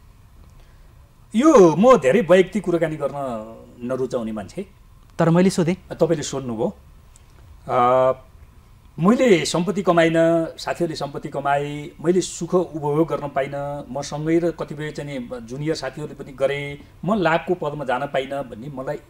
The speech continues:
Speaker 1: एक रति पनि हीनताबोध छैन।
Speaker 2: तर
Speaker 1: पहिलो कुरो।
Speaker 2: तपाईँका समर्थक र शुभचिन्तकहरू त
Speaker 1: हो।
Speaker 2: अलि माथि चढ्दै हुन्थ्यो,
Speaker 1: त्यो
Speaker 2: हामीलाई पनि
Speaker 1: चाहिँ
Speaker 2: तान्नु हुन्थ्यो
Speaker 1: एउटै
Speaker 2: भन्ने छ
Speaker 1: मात्रै
Speaker 2: नि।
Speaker 1: कुरो छ त्यसमा।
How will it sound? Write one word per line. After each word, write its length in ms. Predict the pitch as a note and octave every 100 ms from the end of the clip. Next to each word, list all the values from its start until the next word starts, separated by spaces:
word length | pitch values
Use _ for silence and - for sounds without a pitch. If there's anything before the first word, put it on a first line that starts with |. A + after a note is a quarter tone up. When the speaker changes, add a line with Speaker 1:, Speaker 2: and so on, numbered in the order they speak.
| -
Speaker 1:
एक 300 | F#3 C4 F#3
रति 220 | D#3+ D#3
पनि 160 | F3 F#3
हीनताबोध 420 | A#2 G#2+ G#2+ G#2
छैन। 160 | - G2
Speaker 2:
तर 400 | - - - E3+
Speaker 1:
पहिलो 140 | C3
कुरो। 140 | -
Speaker 2:
तपाईँका 440 | - A3 B3 A3 A#3
समर्थक 480 | - F#3+ G3 G#3 G#3
र 40 |
शुभचिन्तकहरू 640 | - F3+ G3+ G3 F#3+ D3+ C#3
त 80 |
Speaker 1:
हो। 420 | G#3 - - - C3
Speaker 2:
अलि 140 | C4
माथि 260 | A3+ G#3+ A#3
चढ्दै 340 | G3+ F#3 F#3
हुन्थ्यो, 300 | E3+ C#3+ E3
Speaker 1:
त्यो 180 | - -
Speaker 2:
हामीलाई 240 | C#3+ G#3
पनि 100 | A#3
Speaker 1:
चाहिँ 100 | B3+
Speaker 2:
तान्नु 260 | B3 G#3+ G3+
हुन्थ्यो 200 | E3 D#3
Speaker 1:
एउटै 120 | G3+
Speaker 2:
भन्ने 140 | F#3 D#4
छ 60 |
Speaker 1:
मात्रै 80 | G3+
Speaker 2:
नि। 60 | G3
Speaker 1:
कुरो 120 | F3+
छ 80 | F3
त्यसमा। 420 | D#3+ - E3+